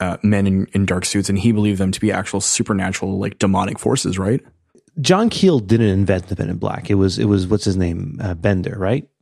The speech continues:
Speaker 1: Well, Bender, but then it was the st-, it was, it was, it was Harold Dahls, right? Uh, sorry, not Dahls, Harold Dahl, who first, um, encountered people coming to visit him dressed up in that way, right?
Speaker 2: Yeah, and I can picture, uh, our friend Rob, uh, yelling at his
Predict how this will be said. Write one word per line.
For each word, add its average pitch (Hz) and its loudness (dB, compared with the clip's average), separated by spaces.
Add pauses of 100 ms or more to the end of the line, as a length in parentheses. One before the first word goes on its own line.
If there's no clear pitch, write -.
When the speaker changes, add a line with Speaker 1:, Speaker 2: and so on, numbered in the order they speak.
(400)
Speaker 1:
Well, 156 4 (100)
Bender, 175 4
but 131 2
then 135 4
it - 2
was 123 0
the 113 0
st-, - -2
it 110 4
was, 107 -2
it 107 2
was, 92 -2
it 101 -2
was 92 -2
Harold 117 0
Dahls, 95 0
right? 104 -2
Uh, 98 -4
sorry, 98 0
not 92 -2
Dahls, 95 -4
Harold 117 0
Dahl, 101 0 (300)
who 101 2
first, - -2
um, 95 -2 (100)
encountered 110 0
people 101 0
coming 110 0
to 107 0
visit 101 -2
him 98 0
dressed 95 0
up 98 0
in 98 -2
that - -4
way, 107 -2
right? 110 -2 (420)
Speaker 2:
Yeah, 147 4
and 143 0
I 165 4
can 156 0
picture, 131 4
uh, 101 4
our 101 0
friend 98 0
Rob, 92 2
uh, 90 -4
yelling 92 0
at 85 -4
his 82 -6